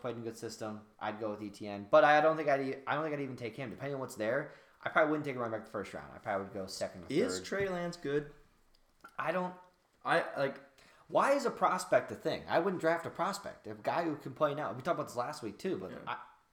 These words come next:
Speaker 1: he's only played, like, nineteen games, and the whole thing was they just didn't throw a pick, but he's playing in, he's
Speaker 2: Yeah.
Speaker 1: playing F C S.
Speaker 2: Yeah.
Speaker 1: So is that impressive, or,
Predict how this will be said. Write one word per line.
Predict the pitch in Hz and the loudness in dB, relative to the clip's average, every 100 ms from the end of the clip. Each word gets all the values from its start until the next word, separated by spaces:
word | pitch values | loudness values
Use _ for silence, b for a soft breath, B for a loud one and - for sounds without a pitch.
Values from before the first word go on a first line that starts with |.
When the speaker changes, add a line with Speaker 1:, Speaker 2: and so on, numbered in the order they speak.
| _ | _
Speaker 1:
he's | 143 185 | -4 0
only | 240 220 | 2 2
played, | 226 | 0
like, | 202 175 | 0 -2
nineteen | 180 180 185 | -4 -4 -4
games, | 180 190 107 | -4 -6 -8
and | 113 123 | -6 -2
the | |
whole | 180 | -2
thing | 185 190 185 | 0 -2 0
was | 160 | 0
they | 147 | 0
just | 127 | 0
didn't | 160 160 | -2 2
throw | 160 | 2
a | 120 | 2
pick, | - 196 196 - | 0 -4 -4 -2
but | 135 | -2
he's | 131 - | -2 -8
playing | - 175 165 151 143 - - | -4 -2 -2 -6 -10 -18 -8
in, | 147 135 135 - - _ _ _ _ _ | -4 -4 -6 -12 -20 _ _ _ _ _
he's | 151 147 | -8 0
Speaker 2:
Yeah. | |
Speaker 1:
playing | 190 175 | 2 2
F | 165 | 2
C | - 170 | 2 2
S. | 214 - - - - _ _ _ 127 | 2 0 -10 -16 -20 _ _ _ -14
Speaker 2:
Yeah. | 156 147 143 - _ _ | -12 -12 -14 -18 _ _
Speaker 1:
So | - 151 | 2 4
is | 143 | 6
that | 165 | 4
impressive, | 160 151 160 240 240 180 | 2 4 2 4 0 2
or, | 135 131 127 | 0 0 -4